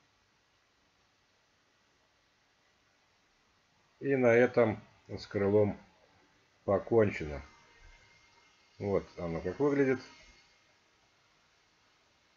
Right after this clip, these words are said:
Теперь можно примерять и остальные части переда. Прикручиваю крыло Тайвань,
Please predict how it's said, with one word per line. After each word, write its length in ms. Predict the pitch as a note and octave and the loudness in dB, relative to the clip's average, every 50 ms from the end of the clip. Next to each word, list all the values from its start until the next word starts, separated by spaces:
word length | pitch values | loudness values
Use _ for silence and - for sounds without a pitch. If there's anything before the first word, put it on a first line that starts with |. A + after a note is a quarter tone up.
| _ _ _ _ _ _ _ _ _ _ _ _ _ _ _ _ _ _ _ _ _ _ _ _ _ - | _ _ _ _ _ _ _ _ _ _ _ _ _ _ _ _ _ _ _ _ _ _ _ _ _ -10
Теперь 400 | G2+ G2 - - B2+ C3+ C3+ C3 | -10 -8 -4 0 2 2 4 4
можно 600 | A#2+ A2+ A#2 A#2+ A#2+ A2+ G#2+ A2+ A2 G#2 F2+ - - - _ _ _ _ _ _ _ _ _ _ _ _ _ _ _ _ _ _ _ _ _ _ _ _ _ _ _ _ _ _ _ _ _ _ _ - | 4 4 6 6 6 6 4 4 2 2 2 0 -6 -18 _ _ _ _ _ _ _ _ _ _ _ _ _ _ _ _ _ _ _ _ _ _ _ _ _ _ _ _ _ _ _ _ _ _ _ -10
примерять 720 | F#2+ F#2 F#2 F#2 F#2 F#2 F#2 F#2+ G#2 G#2+ G#2+ F#2 - - | -8 -6 -6 -4 -2 -2 0 2 2 2 2 0 -2 -4
и 60 | F#2+ | -4
остальные 680 | F#2 F2 D#2+ - G2 F#2 F#2 G2 G2+ G#2 G2+ F#2 E2+ D#2+ - - - _ _ _ _ _ _ _ _ - - - - _ _ | -4 -4 -4 -4 -4 -4 -4 -2 -2 0 0 0 -2 -4 -8 -14 -20 _ _ _ _ _ _ _ _ -16 -16 -16 -18 _ _
части 500 | - - E2+ E2+ E2 D#2 - - - E2 | -14 -10 -6 -4 -4 -6 -6 -10 -14 -14
переда. 560 | D#2+ - E2 E2 D#2+ D2+ D2+ C#2 C2 C#2 C2+ - - - _ _ _ _ _ _ _ _ _ _ _ _ _ _ _ _ _ _ _ _ _ _ _ _ _ _ - | -14 -10 -8 -8 -6 -6 -8 -8 -10 -12 -12 -14 -18 -20 _ _ _ _ _ _ _ _ _ _ _ _ _ _ _ _ _ _ _ _ _ _ _ _ _ _ -10
Прикручиваю 840 | - F#2+ F#2+ - - F#2+ G2 F2 E2 - E2+ D2+ D2 D2 D2 C#2 C#2 | -6 -6 -6 -4 -4 -4 -2 -2 -4 -4 -8 -8 -8 -8 -10 -10 -12
крыло 640 | - D2 D#2 D#2+ F#2 A2 B2+ C#3 C#3 C#3 C3+ A#2 - - - _ _ _ _ _ | -12 -10 -10 -6 -4 0 2 4 4 4 4 2 0 -4 -20 _ _ _ _ _
Тайвань, 500 | - - A#2 A#2 A#2+ A#2+ A#2+ A#2+ A2+ G#2+ | -2 2 2 4 4 6 6 4 2 0